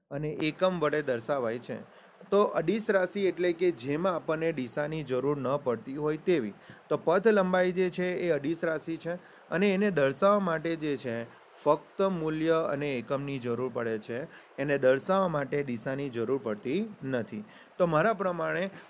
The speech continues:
પથ લંબાઈ તમને ખબર પડી જવી જોઈએ, કેમ કે પથ લંબાઈ એટલે કે પદાર્થે કાપેલું કુલ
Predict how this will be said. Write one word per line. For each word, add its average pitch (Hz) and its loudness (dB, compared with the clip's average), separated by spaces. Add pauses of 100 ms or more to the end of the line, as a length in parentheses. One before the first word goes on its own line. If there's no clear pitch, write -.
પથ 185 6
લંબાઈ 175 8
તમને 160 0
ખબર 143 0
પડી 135 0
જવી 120 0
જોઈએ, 120 2 (300)
કેમ 131 0
કે 135 6
પથ 170 4
લંબાઈ 170 8
એટલે 135 2
કે 151 2
પદાર્થે 127 2
કાપેલું 123 2
કુલ 120 -2